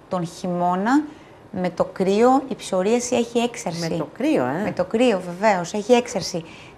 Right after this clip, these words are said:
Speaker 1: Σε αντίθεση με καλοκαιρινούς μήνες, που έχουμε
Speaker 2: Και
Speaker 1: βελτίωση.
Speaker 2: αυτηριάζει και η θάλασσα, έτσι, βοηθά.
Speaker 1: Δεν έχει να κάνει με την
Speaker 2: Δεν έχει να
Speaker 1: θάλασσα
Speaker 2: κάνει.
Speaker 1: και το αλάτι,
Speaker 2: Είναι ο
Speaker 1: έχει να
Speaker 2: ήλιος.
Speaker 1: κάνει με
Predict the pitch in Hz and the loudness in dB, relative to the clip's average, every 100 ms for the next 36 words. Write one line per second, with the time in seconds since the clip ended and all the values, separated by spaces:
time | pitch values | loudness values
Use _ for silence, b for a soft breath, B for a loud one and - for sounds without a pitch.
0 | - - 180 175 269 277 269 226 196 185 | -4 2 2 4 2 4 2 0 -2 -2
1 | 180 185 180 175 180 180 196 240 233 - | 0 0 2 0 0 0 0 0 -2 -6
2 | 196 185 190 208 294 311 - B B - | -4 -2 0 0 0 -2 -14 B B -2
3 | 214 202 196 - - 233 269 269 240 233 | 2 4 2 -2 0 2 4 4 4 2
4 | - 247 196 170 160 151 147 151 - 170 | 4 4 6 6 4 2 0 -4 0 2
5 | 165 147 143 143 143 143 151 139 139 135 | 2 0 -4 -6 -6 -6 -8 -6 -6 -6
6 | 151 151 - 151 147 240 262 165 196 202 | -8 -12 -10 0 4 6 6 6 4 2
7 | 202 196 190 185 170 156 190 185 185 - | 0 0 0 0 2 4 6 6 4 0
8 | 139 180 185 180 180 180 - - 175 165 | -2 4 6 8 6 4 6 8 8 6
9 | 220 196 240 254 262 277 214 | 2 2 2 4 4 2 -2